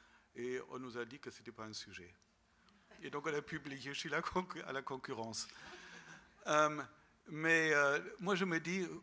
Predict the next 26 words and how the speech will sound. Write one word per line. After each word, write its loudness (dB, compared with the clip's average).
aujourd'hui, 0
c'est 0
là, -4
c'est, -4
c'est -4
le -8
sujet. -4
Et -2
moi -2
je -2
me -4
dis, -8
euh, -4
si -10
j'étais -6
encore -8
là -2
dans -8
dix -8
ans, -4
mais -10
ça -14
sera -14
plus -14
le -10
cas, -8